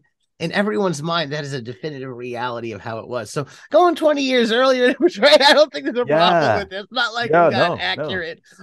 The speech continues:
Speaker 1: understanding of the past ninety percent of the time. <laughs>
Speaker 2: Yeah. So yeah, that's, that's, that's been, like, you know, the last few months of my life have been kinda dominated by the, those going, well, we also just, uh, really, uh, or, or just find out today that they're about to release the Brazilian translation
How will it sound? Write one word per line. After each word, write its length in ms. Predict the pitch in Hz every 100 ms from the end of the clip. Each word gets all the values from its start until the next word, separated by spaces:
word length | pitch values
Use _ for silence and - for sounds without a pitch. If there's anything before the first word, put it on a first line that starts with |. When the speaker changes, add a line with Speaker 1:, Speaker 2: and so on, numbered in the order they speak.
| -
Speaker 1:
understanding 680 | 208 190 180 220 180 175
of 60 | 160
the 60 | 147
past 380 | 214 170 165
ninety 220 | 170 170 190
percent 260 | 196 185
of 80 | 165
the 60 | 160
time. 320 | 196 175 123 -
<laughs> 100 | 262 262 269 254 - 254 254 -
Speaker 2:
Yeah. 400 | 127 143 101 - - - 202 _ - 220 208 175 165
So 140 | - 160
yeah, 280 | 151 202
that's, 240 | 123 131 -
that's, 260 | 139 139
that's 260 | 127 127 131
been, 220 | 120 120
like, 240 | 110 104 -
you 80 |
know, 100 | 113
the 80 | 95
last 280 | 101 101 104
few 120 | 123
months 240 | 107 104 117
of 80 |
my 120 | 104 101
life 320 | 98 98 -
have 200 | 104 87
been 300 | 101 95 90
kinda 280 | - 107 92
dominated 460 | 92 90 101 92
by 120 | 90
the, 140 | 90 98
those 220 | 104 104
going, 200 | 110 104
well, 140 | 104
we 120 | 101 110
also 240 | 110 131
just, 400 | 98 104 - - _ _ _ _
uh, 440 | - 113 98 90 87
really, 400 | 98 107 104 110
uh, 160 | 131 123 131
or, 240 | 117 117
or 60 | 110
just 320 | 104 113 -
find 300 | - 120 117
out 120 | 117
today 360 | 117 107 110 110
that 160 | 101
they're 140 | 120 101
about 220 | 101 98
to 80 | 107
release 360 | 104 101 95
the 180 | - 104
Brazilian 460 | 92 90 104 101 101
translation 800 | 107 98 95 101 - 104 98